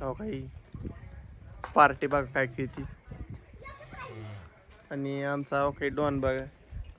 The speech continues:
हांबारतोय लई, त्याला वाटतंय मा-, कवा फुगरा ठोकतात मला, असा विषय चाललाय त्याचा. आणि आमच्या अन्नाची करडं पण मस्तपैकी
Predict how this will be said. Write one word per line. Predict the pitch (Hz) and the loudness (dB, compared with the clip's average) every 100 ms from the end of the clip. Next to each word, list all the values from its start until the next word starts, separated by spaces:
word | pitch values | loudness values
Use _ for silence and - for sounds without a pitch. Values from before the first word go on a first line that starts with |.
| 170 | 0
हांबारतोय | 135 127 120 - 131 | 4 6 4 4 0
लई, | 123 | 0
त्याला | 117 - 135 | 0 2 6
वाटतंय | 131 131 - 131 131 | 6 4 0 0 0
मा-, | 131 127 110 - - | 0 0 -2 -4 0
कवा | 139 151 147 | 6 6 6
फुगरा | - 131 127 | 2 0 0
ठोकतात | - - 127 - | -2 -6 -6 -2
मला, | 120 120 123 - - - 523 539 - - - - - | 0 0 -2 -6 -6 -8 -8 -12 -16 -18 -16 -16 -4
असा | 160 - 135 | -4 -2 -2
विषय | 135 - 131 | -4 -2 -4
चाललाय | - 139 135 127 | -2 -2 0 -2
त्याचा. | - 123 123 151 - 679 784 - 370 381 403 - 403 - - - - - _ - | -4 -8 -8 -12 -14 -16 -16 -18 -18 -18 -18 -18 -20 -20 -20 -20 -20 -20 _ -4
आणि | 139 | 0
आमच्या | 143 143 143 143 | 0 0 2 2
अन्नाची | 147 143 - | 2 -2 -6
करडं | - 147 139 | -2 -2 -2
पण | 139 143 | -2 -2
मस्तपैकी | 143 147 - - 147 139 | -2 -4 -6 -6 -4 -4